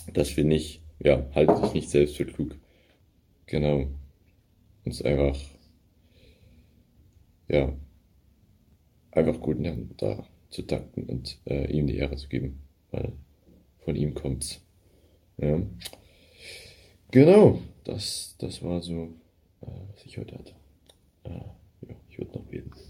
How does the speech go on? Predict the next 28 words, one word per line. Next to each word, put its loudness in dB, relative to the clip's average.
Ja. -16
Ja, 10
hab 8
Dank 6
für 0
den 8
Morgen, 6
äh, 0
hab -6
Dank, -2
ähm, -2
ja, -2
dass -6
wir -4
hier -8
wieder, -4
äh, -12
zusammenkommen -10
können, -8
äh, -6
für -6
dich 0
und, -8
äh, -8
hab -8
Dank -4
für -4
das, -10